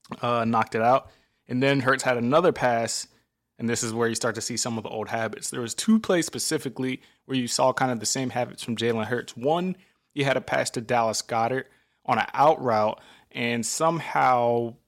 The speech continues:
like, he got, he got the pass out too late. Marcus Epps jumped in front of it and picked him off. Then there was another play. These are all red zone drills. There was another play where he saw Quez in the end zone,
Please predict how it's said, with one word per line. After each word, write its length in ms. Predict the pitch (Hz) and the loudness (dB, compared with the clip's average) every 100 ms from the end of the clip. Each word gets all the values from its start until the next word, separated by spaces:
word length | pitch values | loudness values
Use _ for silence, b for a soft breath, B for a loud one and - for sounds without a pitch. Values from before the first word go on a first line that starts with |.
| _ | _
like, 200 | 139 123 | -8 -6
he 100 | 135 | -2
got, 220 | 131 151 | 0 2
he 80 | 147 | 2
got 180 | 139 151 | 2 2
the 80 | 156 | 0
pass 320 | - 143 - | 2 0 2
out 160 | 120 - | 0 2
too 220 | 175 175 | 0 4
late. 320 | 151 143 139 | 6 6 4
Marcus 340 | 135 127 131 - | 2 2 0 -2
Epps 240 | 131 123 | -2 -2
jumped 220 | - 127 110 | -2 -2 -4
in 80 | |
front 240 | 107 135 131 | -6 -2 -2
of 120 | 120 | 0
it 100 | 127 | -2
and 120 | 117 | -2
picked 180 | - 120 | -4 -4
him 120 | 113 | -2
off. 200 | 117 123 - b b | -2 -2 -6 b b
Then 180 | 131 127 | -4 0
there 120 | 135 | 4
was 140 | 135 120 | 4 2
another 340 | 117 147 156 | 2 4 4
play. 400 | 113 127 117 98 | 2 0 0 0
These 180 | 131 135 | 2 2
are 60 | 135 | 4
all 200 | 131 117 | 4 4
red 180 | 113 120 | 4 0
zone 160 | 110 | -2
drills. 360 | 101 101 98 95 | -4 -4 -4 -4
There 120 | 113 | -4
was 140 | 107 104 | -2 -2
another 320 | 101 143 147 | 0 2 2
play 360 | - 120 101 98 b b - | 0 -4 -4 -6 b b -8
where 120 | 120 | -4
he 120 | 113 | -4
saw 240 | 107 143 139 | 2 2 2
Quez 400 | - 139 131 113 | 2 4 4 2
in 140 | 143 | 0
the 140 | 131 117 | 2 2
end 180 | 160 180 | 0 0
zone, 400 | 131 117 110 | 0 0 -2